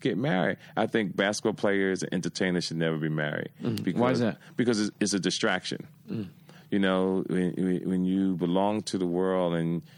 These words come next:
Speaker 1: you know, if you come home one day and you happy, but your wife is upset, guess what? You're upset too.
Speaker 2: Mm.
Speaker 1: You know, and I just like to ke-, keep,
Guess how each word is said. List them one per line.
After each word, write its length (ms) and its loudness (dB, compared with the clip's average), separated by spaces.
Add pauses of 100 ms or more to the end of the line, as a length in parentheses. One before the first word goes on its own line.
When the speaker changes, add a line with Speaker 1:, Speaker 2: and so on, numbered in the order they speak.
(140)
Speaker 1:
you 80 -2
know, 240 2
if 280 -2
you 140 -2
come 200 -2
home 240 0
one 180 2
day 300 -2 (1000)
and 100 -2
you 80 2
happy, 360 0
but 280 -4
your 80 -6
wife 380 -2
is 100 -10
upset, 440 -4 (160)
guess 220 -6
what? 120 -4
You're 220 -2
upset 340 -4
too. 240 -6 (320)
Speaker 2:
Mm. 200 -4 (240)
Speaker 1:
You 100 -2
know, 300 0
and 160 -2
I 120 0
just 200 -4
like 160 -2 (120)
to 100 -12 (180)
ke-, 40 -12 (400)
keep, 180 -6